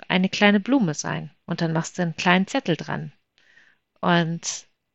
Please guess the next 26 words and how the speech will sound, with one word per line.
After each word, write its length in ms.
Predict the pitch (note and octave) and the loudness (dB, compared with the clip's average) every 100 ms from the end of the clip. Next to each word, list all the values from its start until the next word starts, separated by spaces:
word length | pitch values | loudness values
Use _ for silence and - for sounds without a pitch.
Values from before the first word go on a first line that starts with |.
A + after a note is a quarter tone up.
| - | 0
schenkst 420 | - G#3+ G#3 - | 4 4 4 4
einfach 340 | F#3 G3 G#3+ | 4 4 0
jemandem 400 | - G3+ F#3+ F#3+ | 0 2 2 2
einen 200 | - F3 | 0 0
Moment 540 | F3 E3+ E3 E3+ - - | 0 -2 -2 -4 -4 0
eine 240 | E3 E3+ | 2 4
Aufmerksamkeit 920 | G#3 - F3 - D#3+ D#3+ D#3+ D#3 F#3 | 2 2 0 0 -6 -2 2 4 2
oder 340 | F3 E3+ E3+ E3+ | 0 0 2 0
rufst 340 | F3 G3 - | -4 -6 -4
jemanden 260 | G3 F3 F3 | -2 0 2
an, 120 | F3 | 2
wo 40 | E3+ | 0
du 120 | E3+ | -2
sagst, 300 | E3+ E3 - | -2 -4 -6
„Dich 180 | F#3 E3+ | -4 -2
habe 140 | D#3 | -2
ich 100 | - | -4
jetzt 160 | E3 - | -6 -4
schon 320 | F3 E3 - | -4 -4 -8
so 140 | - A3 | -2 6
lange 280 | G3 E3+ D#3+ | 8 8 4
nicht 200 | D3+ - | -2 -6
gesprochen, 380 | E3 - E3 | -6 -4 -2
wie 80 | E3+ | -2
geht's 360 | - G3 - - | -2 -4 -6 -8
dir?“ 240 | D3+ D#3 | -4 -4